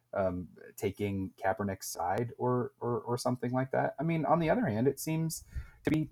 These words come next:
to be totally their, their prerogative that they can, they can choose to, um, endorse whoever they want. And you sort of alluded this to, to this before, that, that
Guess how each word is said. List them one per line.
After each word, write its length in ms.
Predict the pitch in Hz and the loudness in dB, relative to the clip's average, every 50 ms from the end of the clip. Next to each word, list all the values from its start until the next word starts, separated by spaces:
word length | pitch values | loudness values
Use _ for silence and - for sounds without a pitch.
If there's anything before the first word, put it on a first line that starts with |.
| - - | -4 -2
to 80 | - | 0
be 160 | 143 139 147 139 | 2 2 2 2
totally 440 | - - 120 139 143 147 147 147 | 2 4 4 6 6 6 6 6
their, 300 | 139 131 135 143 143 139 - - | 6 6 6 6 6 4 0 2
their 160 | 107 123 139 | 6 6 6
prerogative 680 | 135 - - 113 117 135 190 160 104 87 90 85 90 | 8 8 8 8 10 10 8 8 6 2 0 -2 -2
that 120 | 92 95 - | -4 -2 0
they 120 | 107 110 | 0 0
can, 320 | - - 113 110 110 104 95 | 2 2 2 2 0 0 0
they 120 | 101 113 | -2 -2
can 180 | 123 117 107 104 | 0 0 -2 -2
choose 260 | - 117 117 113 - | 0 0 0 0 0
to, 360 | - - 113 110 110 107 - - 104 | 0 2 2 4 4 2 0 0 0
um, 340 | 107 107 104 101 98 87 - | 0 0 0 -2 -4 0 0
endorse 580 | 101 101 101 95 98 98 101 117 - - - - _ - - _ - | 0 0 0 0 2 2 2 2 0 -4 -10 -14 _ -20 -20 _ 6
whoever 260 | 127 127 127 135 139 | 8 10 10 12 12
they 80 | 147 | 12
want. 180 | 160 170 147 - | 12 12 10 8
And 100 | 135 160 | 8 8
you 60 | 202 | 8
sort 160 | 226 - 370 | 8 8 8
of 80 | 285 196 | 10 10
alluded 240 | 170 151 160 160 156 | 10 10 10 8 8
this 160 | 151 151 - - - | 6 4 2 0 2
to, 200 | - 135 117 - | 4 6 6 6
to 140 | - - 151 | 4 4 6
this 160 | 139 147 143 | 6 6 4
before, 380 | - - 123 - - 147 143 131 | 4 0 0 4 8 8 8 10
that, 260 | 113 113 110 104 - 107 | 10 8 6 6 4 4
that 200 | 113 107 104 | 4 4 4